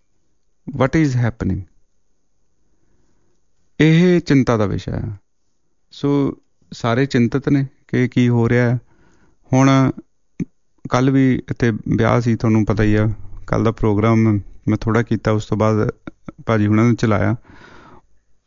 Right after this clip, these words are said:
ਉਸ ਦੇ ਵਿੱਚ ਵੀ ਇਹੀ ਗੱਲਾਂ ਚੱਲਦੀਆਂ ਸਨ ਕਿ ਵਿਆਹ ਸ਼ਾਦੀਆਂ ਦੇ ਉੱਤੇ ਕਿੰਨਾ ਖਰਾਬਾ ਹੋਇਆ ਲੋਕਾਂ ਦੇ, ਮਤਲਬ ਵਿਆਹ ਵੀ ਨਹੀਂ ਹੋਏ। ਇੱਥੋਂ ਤੱਕ ਕਿ ਇਹ ਵੀ ਗੱਲ ਚੱਲ ਰਹੀ ਸੀ ਕਿ ਫਿਊਨਰਲ ਵੀ, ਮਤਲਬ ਪੂਰੇ ਸਤਿਕਾਰ ਨਾਲ ਨਹੀਂ ਕਰ ਸਕੇ।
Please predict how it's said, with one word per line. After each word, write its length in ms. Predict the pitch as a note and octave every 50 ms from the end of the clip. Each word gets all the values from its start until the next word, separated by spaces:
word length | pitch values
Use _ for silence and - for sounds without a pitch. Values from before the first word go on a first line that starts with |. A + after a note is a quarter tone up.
| _ _ _ _ _ _ _
ਉਸ 360 | - E3 F3 F#3+ G#3 G#3+ F#3+ -
ਦੇ 140 | G#3+ G#3
ਵਿੱਚ 240 | F#3 G3 F3+ - -
ਵੀ 120 | F#3 F#3+ F#3+
ਇਹੀ 200 | F#3+ F#3+ F#3 F3
ਗੱਲਾਂ 220 | F3 F3 F3 F3
ਚੱਲਦੀਆਂ 420 | E3 F3+ E3 D#3+ D3+ E3 E3 D#3+
ਸਨ 220 | D3+ - D#3+ D#3+ D#3 - _ _ _ _ _ _ _ _ _ _ _ _ _ _ _ _ _ _ _ - _ _ _ - - - - -
ਕਿ 100 | C#3 C#3+
ਵਿਆਹ 300 | B2+ B2+ B2+ B2+ D3 E3
ਸ਼ਾਦੀਆਂ 460 | D#3 - C#3+ C#3 C3 C#3+ D3 D3+ D3
ਦੇ 100 | C#3+ D3
ਉੱਤੇ 240 | C#3+ C3+ - D3 C#3
ਕਿੰਨਾ 480 | - - C3 C3 C3 C3+ C3+ C3 B2 - - _ - D#3+ - -
ਖਰਾਬਾ 420 | - A#2 A#2 A2+ A2+ - B2+ B2+
ਹੋਇਆ 340 | A#2+ A#2+ A#2 A#2+ A#2+ A#2+ A#2
ਲੋਕਾਂ 440 | A2+ A2 A2 - - - A#2+ A#2+ A#2+
ਦੇ, 160 | A#2 A2+ A2+
ਮਤਲਬ 260 | G#2+ - A2+ A2+ A2
ਵਿਆਹ 240 | G#2+ A2+ A2 B2 B2
ਵੀ 80 | A#2+
ਨਹੀਂ 140 | A#2+ B2 A#2+
ਹੋਏ। 280 | A#2 A2 A2 A2+ A2+ A#2 - - - - - - _ -
ਇੱਥੋਂ 220 | C#3 - - D#3 C#3
ਤੱਕ 200 | D3+ C#3+ - -
ਕਿ 240 | D3+ C#3+ C#3 B2 - - - _ _ _ _
ਇਹ 100 | C#3 C#3
ਵੀ 140 | D3+ D#3+ C#3+
ਗੱਲ 160 | D#3 C#3+ C3+
ਚੱਲ 240 | B2+ C3+ C3 B2+ B2
ਰਹੀ 100 | C3+ C3
ਸੀ 120 | C3 C3+
ਕਿ 180 | B2+ C#3 C#3 C3+ - - _ - - - - -
ਫਿਊਨਰਲ 520 | - - D3 D3+ E3 E3+ F3+ F3 E3 D#3+
ਵੀ, 320 | C#3+ C#3 C#3 C3+ B2+ - - _ _ _ _ _ _ _ _ _ _ _ - B2
ਮਤਲਬ 280 | B2 B2+ B2 B2 A#2
ਪੂਰੇ 260 | - - B2 A#2+ B2
ਸਤਿਕਾਰ 500 | A#2 A#2+ A2+ - A2 B2 A#2 A#2 A#2 G#2
ਨਾਲ 200 | G#2+ A2 A2 G#2+
ਨਹੀਂ 200 | G#2 A2 A2+ A2
ਕਰ 140 | G#2+ - G#2
ਸਕੇ। 380 | - - - A2+ G2+ G#2+ G#2+